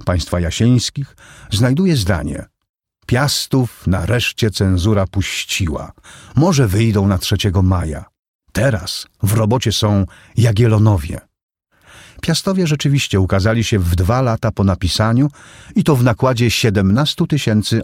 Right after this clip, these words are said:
osiemset egzemplarzy, a w roku następnym dodrukowano kolejne trzydzieści tysięcy. Książka znikała z księgarni w ciągu paru dni,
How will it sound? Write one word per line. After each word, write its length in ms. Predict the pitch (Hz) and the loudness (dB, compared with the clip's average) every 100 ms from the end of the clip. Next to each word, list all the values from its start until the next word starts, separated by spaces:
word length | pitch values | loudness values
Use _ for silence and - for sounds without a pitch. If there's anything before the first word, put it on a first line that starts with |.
| - | -2
osiemset 680 | 147 - 113 98 107 98 - | -2 0 0 2 0 -2 -2
egzemplarzy, 760 | 92 104 98 131 127 80 - - - - - | 0 2 2 0 -2 -4 -8 -12 -20 -14 -2
a 80 | 127 | 2
w 60 | |
roku 220 | 127 - | 2 2
następnym 720 | 123 101 - 175 151 92 78 69 - | 2 2 0 0 0 0 -2 -2 -2
dodrukowano 840 | 95 110 113 110 101 101 135 120 | 0 2 2 0 0 0 2 0
kolejne 720 | - 95 101 127 113 104 95 - _ | 0 0 2 2 2 2 0 -6 _
trzydzieści 720 | - - 101 85 123 - - | -10 -2 0 0 -2 -2 -6
tysięcy. 720 | 101 87 - 80 69 - - 82 _ _ _ - - - | -2 -2 0 0 -2 -6 -10 -14 _ _ _ -20 -20 -10
Książka 460 | - 156 151 - 123 | -2 0 0 0 0
znikała 440 | 90 110 123 117 | 2 0 0 -2
z 120 | - | -4
księgarni 580 | - 123 120 117 113 120 | -2 0 2 2 2 0
w 100 | - | -2
ciągu 280 | - 110 101 | 0 0 0
paru 260 | 117 123 | 0 0
dni, 340 | 113 127 95 | 0 0 0